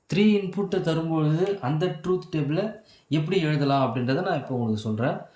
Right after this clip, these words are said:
வழக்கமா அந்த ஜீரோ, ஒன் அதெல்லாம் எழுதும்போது ஸ்டூடெண்ட்ஸுக்கு கன்ஃபியூஸ் ஆகும். மாத்தி மாத்தி போடுவாங்க. சரிங்களா?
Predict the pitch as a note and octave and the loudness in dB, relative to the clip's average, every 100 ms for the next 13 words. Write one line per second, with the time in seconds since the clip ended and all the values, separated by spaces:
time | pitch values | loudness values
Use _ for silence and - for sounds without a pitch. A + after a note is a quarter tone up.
0 | - - - D#3+ G3 G3+ F#3+ E3 D3 B2 | -18 -12 2 2 4 2 2 2 0 0
1 | D3+ F3 F3 F3 E3 D#3 D#3 D#3+ E3 E3+ | -2 -2 -2 -4 -2 -2 -2 -4 -6 -10
2 | E3+ _ _ _ _ _ _ _ - D3 | -18 _ _ _ _ _ _ _ -4 -2
3 | D3 D#3+ D#3 D#3+ D#3+ D3 D3 D#3 G#3 A3 | 0 0 0 0 0 0 0 0 -2 -4
4 | - _ - - E3 E3 D3 D3 C#3 F3+ | -14 _ -14 -4 -2 0 0 -2 -2 -4
5 | - D#3 D#3 D3+ F3+ F3+ - A#2+ G2+ G2+ | -2 0 0 0 -2 -2 0 0 0 -4
6 | - - - - - - - - - - | -10 -20 -20 -20 -20 -20 -20 -20 -20 -20
7 | - _ _ _ - - _ _ - - | -20 _ _ _ -20 -20 _ _ -20 0
8 | D#3+ F3+ F3 D#3+ C#3 C#3 B2 A2 A2 - | 4 4 2 -2 -2 0 2 2 -2 -8
9 | - A#2+ C3 | -4 0 2